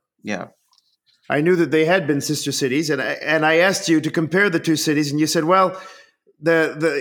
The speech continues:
Speaker 2: Yakutia, the city, has seven to eight theaters, an opera, a ballet, and a number of museums,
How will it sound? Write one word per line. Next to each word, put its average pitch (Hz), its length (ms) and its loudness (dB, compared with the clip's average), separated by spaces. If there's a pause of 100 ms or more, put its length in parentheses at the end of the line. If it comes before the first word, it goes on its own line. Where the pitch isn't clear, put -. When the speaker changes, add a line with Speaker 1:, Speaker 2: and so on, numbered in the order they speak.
(240)
Speaker 2:
Yakutia, 170 720 2
the 165 80 0
city, 185 400 2
has 160 340 2
seven 190 260 0
to 170 60 0
eight 175 260 0
theaters, 175 500 2
an 143 100 2
opera, 165 500 2
a 147 40 0
ballet, 165 640 2
and 143 120 0
a 143 60 0
number 170 240 2
of 156 80 0
museums, 160 640 0